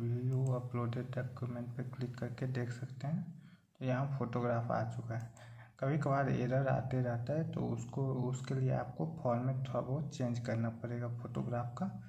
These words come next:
Size थोड़ा change कीजिएगा तो automatic वो upload हो जाएगा।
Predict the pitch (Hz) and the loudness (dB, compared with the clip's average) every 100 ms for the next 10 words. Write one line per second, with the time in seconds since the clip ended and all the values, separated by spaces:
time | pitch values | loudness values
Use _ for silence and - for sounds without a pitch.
0 | - - _ - 139 120 139 139 - 127 | -16 -20 _ -4 0 2 2 0 0 0
1 | 117 123 120 120 127 139 170 170 123 117 | 2 0 0 0 -2 0 0 0 0 0
2 | - 113 113 - 175 - - 113 120 147 | 2 4 4 2 -4 -4 -4 0 2 2
3 | 190 - 117 - 120 127 120 113 107 104 | 0 -2 -4 0 0 0 2 2 2 0
4 | 104 107 - | 0 -4 -6